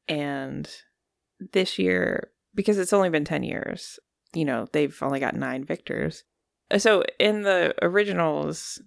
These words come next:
everyone who's reaped gets a mentor from their, who won the games from their own district.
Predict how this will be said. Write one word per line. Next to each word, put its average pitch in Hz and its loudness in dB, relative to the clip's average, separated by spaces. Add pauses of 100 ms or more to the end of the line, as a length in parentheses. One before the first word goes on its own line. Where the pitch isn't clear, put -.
(240)
everyone 170 0 (340)
who's 170 -2
reaped 170 -6 (140)
gets 165 -2
a 156 -2
mentor 156 -2
from 156 -2
their, 139 -2 (120)
who 165 0 (360)
won 190 4
the 180 0
games 147 -2
from 147 -4
their - -4
own - -6
district. - -10